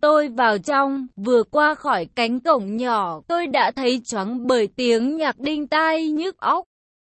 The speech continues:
Bên trong là rất nhiều con người đang quay cuồng trong tiếng nhạc, mùi rượu, mùi khói thuốc lá, mùi xì xa, mồ hôi,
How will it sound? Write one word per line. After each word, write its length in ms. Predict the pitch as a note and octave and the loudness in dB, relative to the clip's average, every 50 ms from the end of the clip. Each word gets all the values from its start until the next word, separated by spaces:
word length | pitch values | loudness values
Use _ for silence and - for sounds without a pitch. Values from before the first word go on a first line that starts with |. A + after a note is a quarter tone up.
| - A#3+ | -4 4
Bên 260 | C#4 D#4+ E4 D#4+ D#4 C#4+ | 4 6 6 4 2 -2
trong 280 | - E4+ D#4+ E4 D#4 | 0 0 0 0 0
là 280 | D#4 D#4 D4 C4+ B3 A#3 | -2 -2 0 2 0 0
rất 280 | G3 A#3 E4 F#4 - | 2 0 0 0 0
nhiều 340 | D4+ C#4 C4+ C4 B3 A#3 G#3+ - - | -2 -2 0 2 2 2 2 0 2
con 320 | E4 E4+ E4+ E4 E4+ D#4+ | 2 2 2 2 0 -2
người 260 | D4+ D4 C#4+ C4 B3 | -2 -2 0 0 -2
đang 300 | G#3+ A3+ E4+ E4+ E4+ E4 C4+ | 0 0 -2 -2 -2 -4 -4
quay 280 | - - D#4+ D#4 D#4+ | 0 0 0 0 0
cuồng 460 | - - D#4+ E4 D4+ C#4 B3+ A#3 A3 G3 | -4 -4 -2 2 2 2 2 0 -4 -6
trong 300 | - F4 E4 E4 D#4+ D4 | -4 -4 -4 -4 -4 -4
tiếng 280 | - D4 C4 C4+ C#4 | -2 0 0 0 0
nhạc, 340 | D4 D#4 E4+ E4+ D#4 C#4 - _ - | 0 0 0 2 0 0 -2 _ -6
mùi 280 | B3 B3+ C4 C4 B3 A3 | -6 -4 -2 -2 -2 -4
rượu, 380 | F#3+ G3 A#3+ A#3+ A#3 G#3+ - - | -2 2 2 2 2 2 -4 -6
mùi 340 | B3 B3 C4+ C#4 B3 A3+ G3+ | -6 -4 -2 0 0 0 -2
khói 320 | - - A3 G#3+ G#3+ A#3 | -2 0 0 0 0 0
thuốc 340 | A#3+ - E4+ G4+ G4+ - - | -2 -4 -4 -4 -4 -6 -4
lá, 560 | D4+ C#4+ C#4 C4 B3+ B3 B3 C4 D4 E4 F4 - | -2 0 2 4 4 2 2 0 -4 -6 -8 -10
mùi 300 | - C4+ C4+ C#4+ C#4 C4 A#3 G3 - | -10 -8 -6 -4 -2 -2 -4 -4 -2
xì 160 | D4 D4+ D4+ C#4+ - | -2 -2 -2 -2 -2
xa, 420 | - E4 D#4+ D#4 D#4 D#4 D#4 D4+ C#4+ - | -2 -2 0 0 0 0 -2 -4 -6 -6
mồ 320 | B3+ C4 C#4+ C#4 C4+ B3 | -2 2 4 4 4 4
hôi, 560 | A#3+ B3 C#4+ D#4 D#4 D#4+ D#4+ D#4+ D#4 D#4 D4 | 4 2 0 2 2 2 2 0 0 -4 -6